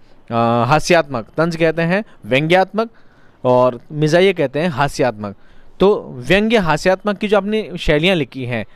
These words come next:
जो आपने मज़ामीन लिखे हैं, जो मजमून लिखे हैं, वो बहुत ही ज़्यादा मकबूल हुए हैं, बहुत ज़्यादा फेमस हुए हैं। बहुत से मुल्की और गैर मुल्की ज़बानों में उनके अफसाने और नावलों के तर्जुमे हुए हैं।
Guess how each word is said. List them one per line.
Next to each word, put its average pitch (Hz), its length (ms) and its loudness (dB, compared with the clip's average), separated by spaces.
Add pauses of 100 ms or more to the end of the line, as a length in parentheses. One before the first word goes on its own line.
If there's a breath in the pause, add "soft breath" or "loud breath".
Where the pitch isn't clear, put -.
(240 soft breath)
जो 143 120 4
आपने 156 180 0
मज़ामीन 156 480 0
लिखे 139 240 -4
हैं, 135 200 -2
जो 139 80 -2
मजमून 131 400 -2
लिखे 131 200 -2
हैं, 123 300 -2 (300 loud breath)
वो 151 100 4
बहुत 143 380 0
ही 160 80 -2
ज़्यादा 143 380 0 (280 soft breath)
मकबूल 175 400 2
हुए 131 180 0
हैं, 143 160 -2
बहुत 135 160 2
ज़्यादा 143 160 -2
फेमस 160 420 -2
हुए 113 120 -6
हैं। 104 160 -8 (460 soft breath)
बहुत 156 400 2
से 175 140 0
मुल्की 147 520 -2 (260 soft breath)
और 151 240 4
गैर 160 220 2
मुल्की 165 320 -4
ज़बानों 143 440 0
में 131 260 -6 (260 soft breath)
उनके 143 200 0
अफसाने 151 480 -2 (240 soft breath)
और 139 180 4
नावलों 143 380 0
के 151 140 0
तर्जुमे 151 420 0
हुए 117 240 -2
हैं। 98 240 -12